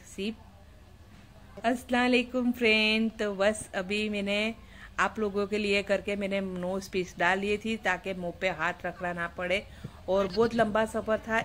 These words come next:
इस वजह से गाड़ी में बैठने का ज़्यादा देर था।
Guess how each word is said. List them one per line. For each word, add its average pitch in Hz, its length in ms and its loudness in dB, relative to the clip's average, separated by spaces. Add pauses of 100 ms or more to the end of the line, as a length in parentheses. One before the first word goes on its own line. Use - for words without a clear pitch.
इस 208 200 -8
वजह 202 240 -2
से 233 280 0 (540)
गाड़ी 202 320 6
में 220 140 0
बैठने 208 320 0
का 202 140 2
ज़्यादा 180 400 0
देर 196 220 -2
था। 208 280 0